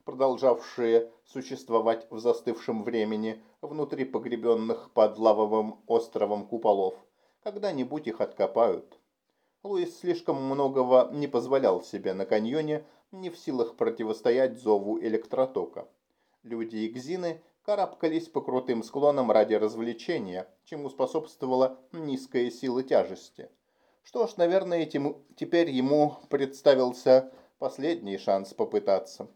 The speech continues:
Впрочем, подобный выход был не единственным. Можно было воспользоваться лифтом,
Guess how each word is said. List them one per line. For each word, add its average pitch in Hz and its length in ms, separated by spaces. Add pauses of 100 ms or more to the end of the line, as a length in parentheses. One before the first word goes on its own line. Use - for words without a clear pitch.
(160)
Впрочем, 220 380
подобный 123 480
выход - 360 (260)
был 127 240
не 117 180
единственным. 107 720 (180)
Можно 110 320
было 113 220
воспользоваться 113 680
лифтом, 160 440